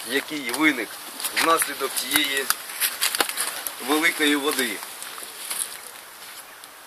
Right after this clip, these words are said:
Ми добре все бачимо на цьому відео.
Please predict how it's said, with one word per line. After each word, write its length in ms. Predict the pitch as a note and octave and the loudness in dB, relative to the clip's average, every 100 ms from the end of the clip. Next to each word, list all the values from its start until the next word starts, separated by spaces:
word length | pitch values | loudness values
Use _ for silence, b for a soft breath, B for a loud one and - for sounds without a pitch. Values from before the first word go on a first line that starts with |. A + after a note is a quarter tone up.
| - - - - - - - - - - - - - | -16 -16 -18 -16 -14 -14 -12 -10 -8 -6 -6 -6 -2
Ми 140 | B2 C#3+ | 4 8
добре 320 | F3 F#3 D3 | 10 10 10
все 160 | - | 6
бачимо 400 | C#3 D#3+ D#3+ C#3+ | 10 10 10 2
на 80 | B2+ | 0
цьому 280 | A#2+ D3 C#3 | 0 -4 -4
відео. 460 | A2 G#2 F#2+ F#2 | -4 -6 -4 -2